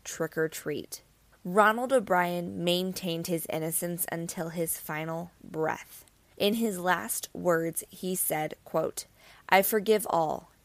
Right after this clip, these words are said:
and I do mean all. Those who have been involved in my death, God bless you all, and may God's best blessings be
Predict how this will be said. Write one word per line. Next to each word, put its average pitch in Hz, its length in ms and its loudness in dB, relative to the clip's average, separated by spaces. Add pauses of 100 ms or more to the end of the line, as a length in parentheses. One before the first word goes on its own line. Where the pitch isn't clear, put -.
(140)
and 196 140 2
I 196 140 4
do 202 500 0 (100)
mean 175 520 -2 (160)
all. 151 400 -2 (600)
Those 220 600 6
who 262 180 -2
have 202 300 0
been 190 160 2
involved 175 500 0
in 170 120 -2
my 165 160 -6
death, - 520 -6 (360)
God 180 420 4
bless 175 420 0
you 175 160 0
all, 156 400 -2 (260)
and 208 240 2
may 208 160 2
God's 190 440 0
best 196 540 0 (140)
blessings 170 840 0 (200)
be 175 160 -4